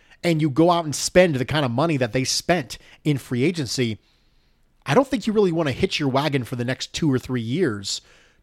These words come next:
to Justin Fields. I think Bill Belichick wants one more crack at this to prove it wasn't just Brady. And to do that, he needs a trigger man who's more qualified and more competent than the twenty twenty-one version of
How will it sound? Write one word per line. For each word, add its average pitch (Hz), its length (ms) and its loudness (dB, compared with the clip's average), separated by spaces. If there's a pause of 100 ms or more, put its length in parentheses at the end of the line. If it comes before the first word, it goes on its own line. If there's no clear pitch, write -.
to 156 380 2
Justin 117 440 -4
Fields. - 460 -6 (520)
I 131 140 2
think 147 180 0
Bill 151 140 4
Belichick 147 400 2
wants 117 260 -6
one 120 240 -2
more 175 180 2
crack 185 320 -2
at 143 120 -6
this 107 320 -2 (360)
to 170 80 2
prove 170 320 6
it 165 120 2
wasn't 147 320 2
just 151 240 2
Brady. 156 440 2 (460)
And 143 120 0
to 147 60 0
do 160 200 4
that, 147 200 6
he 131 80 -2
needs 160 180 -2
a 123 40 -6
trigger 196 280 0
man 127 280 0 (240)
who's 127 220 -2
more 156 240 2
qualified 165 680 2
and 127 80 -2
more 117 160 -4
competent 135 640 -6 (460)
than 151 300 2
the 139 260 -4
twenty 170 360 -4
twenty-one 147 680 0
version 127 480 0 (340)
of 123 300 2